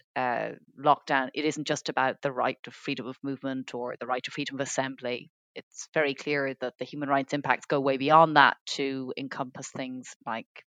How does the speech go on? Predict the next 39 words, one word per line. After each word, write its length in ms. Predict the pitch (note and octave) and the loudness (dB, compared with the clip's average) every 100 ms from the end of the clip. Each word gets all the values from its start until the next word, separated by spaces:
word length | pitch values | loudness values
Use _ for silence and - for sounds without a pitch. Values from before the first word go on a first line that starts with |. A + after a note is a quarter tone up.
| _ _ _ - | _ _ _ -8
uh, 280 | A#2+ A#2+ B2 | -6 -6 -6
the 60 | C3+ | 2
right 240 | C#3 C3+ | 4 4
of 80 | C#3 | -2
children 460 | - C#3 C3 C3 - | -4 -4 -4 -8 -8
to 300 | - B2+ B2 | -8 -6 -8
protection 560 | - - C#3+ - C#3+ - | -6 -4 -4 -4 -6 -12
from 160 | C#3+ | -2
violence 460 | D3 C#3 C#3 C#3 - | 6 8 8 2 -2
and 60 | C3 | -2
abuse. 480 | C#3 D3+ F#3 - - | 0 -2 -2 -8 -8
We're 80 | - | -10
seeing 420 | - B2 B2 B2 - - - - C#3+ | -6 -6 -8 -10 -16 -16 -16 -4 -2
an 80 | |
apparent 400 | C3 - C#3+ C#3 | -2 -2 -2 -2
spike 420 | - - C3+ C#3 - | -6 6 6 6 0
in 140 | B2+ | -8
terms 500 | - C3+ B2 B2 - - | -8 -8 -8 -10 -10 -2
of 340 | B2+ B2+ A#2 - | 0 0 -2 -2
child 260 | C#3 B2 | 0 0
protection 400 | C#3+ D#3 - - | -2 -4 -4 -6
proceedings, 720 | D3 D3+ E3 D#3 D#3+ D#3+ - - _ | -10 -8 -4 -2 -4 -6 -16 -16 _
um, 520 | C3+ B2+ A#2+ A#2+ A#2+ - | -4 -2 -4 -6 -8 -8
result, 340 | C3+ C3+ C3 | -2 -2 -2
well, 200 | B2 C3 - _ - _ _ | -8 -12 -14 _ -20 _ _
certainly 300 | - E3+ D3 | -2 0 0
an 80 | C#3 | -2
increase 600 | E3+ E3+ - D3+ - - _ | -4 -4 -4 -6 -6 -14 _
in 160 | C#3 C3 | -8 -2
child 240 | C3 C3 | 0 0
protection 340 | - C#3+ - | -2 -4 -2
proceedings 560 | D#3+ D#3 D#3 D3 D3 C#3+ | -10 -8 -6 -6 -6 -6
as 180 | - C3 | -8 -6
a 40 | |
result 320 | C3 B2 C3 | -4 -4 -6
of 80 | - | -10
concerns 500 | - C3+ C#3 C3 C3+ | -14 -10 -6 -6 -8
around, 640 | - B2+ C3 C3 C#3 C#3+ - - | -10 -2 0 0 -4 -8 -10 -6
um, 440 | B2 A#2+ A#2+ B2+ | -4 -2 -4 -8